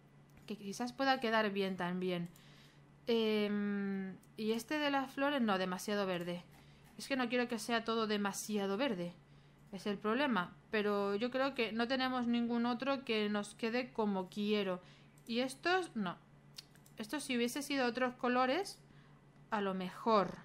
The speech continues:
Pero no lo sé. A ver, esta playa no queda.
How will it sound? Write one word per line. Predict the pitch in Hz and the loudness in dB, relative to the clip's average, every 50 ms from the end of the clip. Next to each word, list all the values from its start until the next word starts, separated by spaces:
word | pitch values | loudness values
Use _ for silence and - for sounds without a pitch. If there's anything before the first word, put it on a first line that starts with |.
| - - - - - - - - - - - - - - - - - - - - - - - | -20 -20 -20 -20 -20 -20 -20 -20 -20 -20 -20 -20 -20 -20 -20 -20 -20 -20 -20 -20 -20 -16 -8
Pero | - 214 208 | -4 -4 -2
no | 214 240 247 | 0 2 0
lo | 240 | 0
sé. | 233 - 233 220 | 0 0 0 2
A | 196 202 | 2 2
ver, | 208 226 220 | 2 2 0
esta | 214 214 - - 247 240 | 0 -2 0 -2 -2 0
playa | - 254 247 254 247 254 240 247 254 254 254 247 - - | 0 0 2 2 2 2 0 0 0 0 0 -2 -6 -6
no | - 214 208 202 202 196 196 | -2 -2 0 0 -2 -2 -2
queda. | - 185 185 175 175 175 | -2 -2 -2 -2 -4 -6